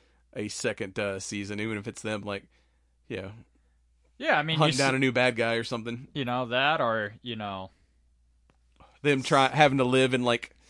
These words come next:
Speaker 1: you know, being relocated and <laughs>
Speaker 2: Well, I mean, like, you know, maybe give Arnold, you know, uh, like, I mean, don't get me wrong, Arnold's character was great and everything else, but, I mean,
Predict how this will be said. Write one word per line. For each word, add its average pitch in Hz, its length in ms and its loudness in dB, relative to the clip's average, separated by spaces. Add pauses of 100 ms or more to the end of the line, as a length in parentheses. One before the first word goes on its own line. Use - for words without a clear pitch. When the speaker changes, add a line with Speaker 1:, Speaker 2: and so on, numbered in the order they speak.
(320)
Speaker 1:
you 123 160 2
know, 110 100 0
being 127 340 0
relocated 123 720 2
and 120 200 2
<laughs> - 760 0 (340)
Speaker 2:
Well, 208 200 4
I 202 120 4
mean, 196 220 -2
like, 127 360 0
you 165 120 -6
know, 127 240 -4 (1080)
maybe 185 300 -4
give 185 220 -2
Arnold, 143 500 -6
you 131 120 -8
know, 123 240 -6 (100)
uh, 113 140 -16
like, 135 160 -16 (1120)
I 233 40 -12
mean, 247 120 -6
don't 262 160 0
get 254 100 -4
me 220 100 -4
wrong, 190 280 0
Arnold's 160 340 0
character 151 400 -6
was 117 160 -10
great 123 380 -6
and 120 80 -12
everything 123 520 -10
else, 143 340 -6
but, 120 260 -8
I 127 80 -6
mean, 143 160 -10